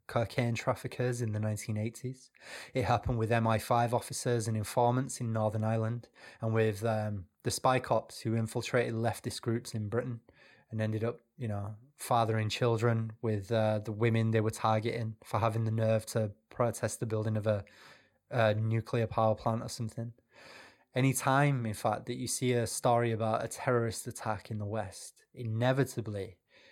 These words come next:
buried somewhere in that article will be a reluctant admission that the attacker had been connected in some way to some branch or another of an intelligence outfit, uh,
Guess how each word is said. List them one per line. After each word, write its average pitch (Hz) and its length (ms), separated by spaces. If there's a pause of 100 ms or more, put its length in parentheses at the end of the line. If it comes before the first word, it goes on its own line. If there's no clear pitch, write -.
(180)
buried 131 340
somewhere 123 440
in 120 120
that 120 140
article 113 720
will 113 140
be 113 200
a 107 80
reluctant 127 640
admission 110 720 (480)
that - 160
the 117 140
attacker - 520
had 110 200
been 117 200
connected 120 680
in 131 220
some 120 340
way 110 420 (420)
to - 120
some 139 400
branch 110 560
or 127 240
another 107 440 (120)
of 113 180
an 113 80
intelligence 110 640
outfit, 110 480 (680)
uh, 104 240